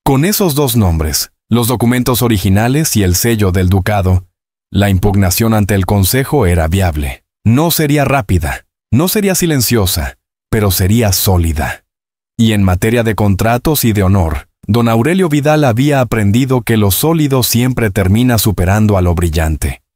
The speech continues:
Gonzalo escuchó todo con esa atención suya que no dejaba escapar nada, haciendo preguntas en los momentos precisos, con la exactitud de alguien que conoce el terreno legal mejor de lo que quiere aparentar.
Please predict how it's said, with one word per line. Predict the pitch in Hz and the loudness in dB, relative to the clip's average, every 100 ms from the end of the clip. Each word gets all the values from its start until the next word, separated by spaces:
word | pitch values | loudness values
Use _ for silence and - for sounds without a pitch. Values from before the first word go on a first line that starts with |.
| _ _ | _ _
Gonzalo | 90 98 87 - 107 107 92 | -2 0 0 2 2 2 2
escuchó | 87 95 90 110 | 0 -2 0 -2
todo | 95 117 120 110 | 0 0 0 -2
con | 98 95 | 0 0
esa | 104 110 | 0 0
atención | 98 95 90 95 107 | -2 0 0 0 0
suya | 95 123 127 87 85 | 0 2 0 0 0
que | 101 | 0
no | 104 139 | 0 0
dejaba | 139 117 143 127 | -2 -2 -2 0
escapar | 110 - 92 101 92 | -2 0 -2 0 0
nada, | 92 92 71 60 - _ _ _ _ _ | 0 0 -2 -6 -12 _ _ _ _ _
haciendo | 107 101 143 165 | -4 0 0 0
preguntas | 135 120 147 165 147 123 | 0 0 0 0 0 0
en | 110 | 2
los | 104 101 | 2 2
momentos | 95 113 113 107 - | 2 2 0 -2 0
precisos, | 90 - 95 - 69 - - _ _ _ | -2 0 -2 -2 -4 -6 -10 _ _ _
con | 117 110 | -2 2
la | 104 | 0
exactitud | 95 110 92 101 90 139 | 0 -2 -2 -2 0 -2
de | 123 107 | 0 0
alguien | 117 117 117 | 0 0 -2
que | 101 101 | 0 -2
conoce | 101 104 135 123 | 0 0 0 0
el | 104 | 0
terreno | 104 101 120 120 | 0 0 0 0
legal | 101 104 107 | 2 2 2
mejor | 104 92 - 143 139 | 2 0 0 0 0
de | 135 | 0
lo | 113 | 0
que | 101 87 | 0 -2
quiere | 104 107 90 | 0 0 0
aparentar. | 80 87 82 76 69 65 - | 0 0 0 -2 -4 -6 -12